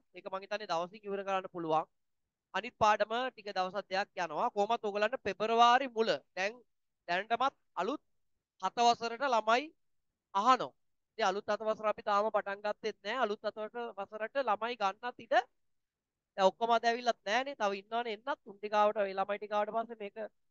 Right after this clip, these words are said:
අලුතෙන් ගන්න බැරි මට්ටමක් තියෙන්නේ. නමුත් අලුත් හත වසරට ළමයි අහනවා. එතකොට මම දැන් හිතාගෙන ඉන්නවා හත්-, ඔයගොල්ලෝ දැන්ට තියෙන අපේ එක ගෲප් එකයිනේ. ඉරිදා පන්තිය විතරයිනේ. ගෲප් දෙකක් හදන්න හිතාගෙන ඉන්නවා. තාම මම ටයිම් ටේබල් එක හැදුවේ නෑ.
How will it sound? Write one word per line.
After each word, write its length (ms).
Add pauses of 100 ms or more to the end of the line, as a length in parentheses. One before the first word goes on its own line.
(160)
අලුතෙන් 280
ගන්න 300
බැරි 200
මට්ටමක් 460
තියෙන්නේ. 380
නමුත් 240
අලුත් 200
හත 180
වසරට 320
ළමයි 320
අහනවා. 340 (600)
එතකොට 260
මම 160
දැන් 200
හිතාගෙන 420
ඉන්නවා 320
හත්-, 200 (180)
ඔයගොල්ලෝ 460
දැන්ට 300
තියෙන 220
අපේ 180
එක 100
ගෲප් 320
එකයිනේ. 380 (1040)
ඉරිදා 280
පන්තිය 340
විතරයිනේ. 500
ගෲප් 340
දෙකක් 220 (220)
හදන්න 520 (300)
හිතාගෙන 460
ඉන්නවා. 260
තාම 220
මම 140
ටයිම් 260
ටේබල් 280
එක 80
හැදුවේ 380
නෑ. 240